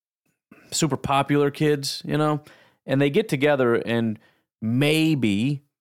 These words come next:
some of the quote unquote not so nice, somewhat popular kids convince Mister Nerdy Nerdington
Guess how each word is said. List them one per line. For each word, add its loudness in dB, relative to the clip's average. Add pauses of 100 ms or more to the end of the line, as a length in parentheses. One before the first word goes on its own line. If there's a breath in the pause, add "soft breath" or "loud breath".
(400)
some 0
of 0
the 2
quote 0
unquote -2 (120)
not 0
so 0
nice, -2 (420)
somewhat 0
popular 2
kids -2 (500 soft breath)
convince 0 (460)
Mister 0
Nerdy 2
Nerdington 0